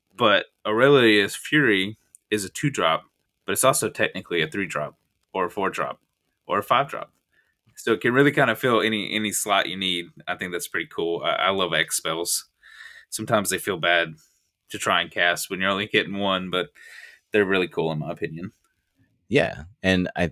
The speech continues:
Speaker 2: I think you might be telling me another reason that X spells can feel bad later on in this episode.
Speaker 1: Yeah.
Speaker 2: <laughs> Move-, moving on into the, uh, the three drops, I wanted to talk about another card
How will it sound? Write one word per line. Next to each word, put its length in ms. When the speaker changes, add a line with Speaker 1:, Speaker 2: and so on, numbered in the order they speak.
Speaker 2:
I 120
think 280
you 80
might 220
be 100
telling 300
me 320
another 320
reason 300
that 180
X 160
spells 300
can 140
feel 200
bad 240
later 240
on 160
in 60
this 180
episode. 380
Speaker 1:
Yeah. 220
Speaker 2:
<laughs> 80
Move-, 380
moving 360
on 260
into 560
the, 280
uh, 240
the 80
three 200
drops, 440
I 220
wanted 380
to 180
talk 320
about 600
another 380
card 500